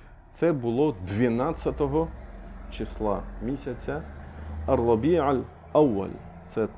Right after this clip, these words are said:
саме та дата, коли пророк, саллаллаху алейхі ва саллям, прибув у Медіну. А сьогодні у нас якраз сьоме Рабі'аль Авваль. Тому я сьогодні вирішив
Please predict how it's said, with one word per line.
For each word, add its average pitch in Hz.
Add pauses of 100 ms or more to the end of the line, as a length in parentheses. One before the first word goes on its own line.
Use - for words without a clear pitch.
саме 180 (340)
та 180
дата, 233 (160)
коли 139
пророк, 123
саллаллаху 113
алейхі -
ва 139
саллям, 131
прибув 123 (440)
у 131
Медіну. 120 (420)
А 110
сьогодні 147
у 127
нас 147
якраз 123 (640)
сьоме 143 (680)
Рабі'аль 123 (720)
Авваль. 98 (160)
Тому 240 (600)
я 147
сьогодні 120
вирішив 131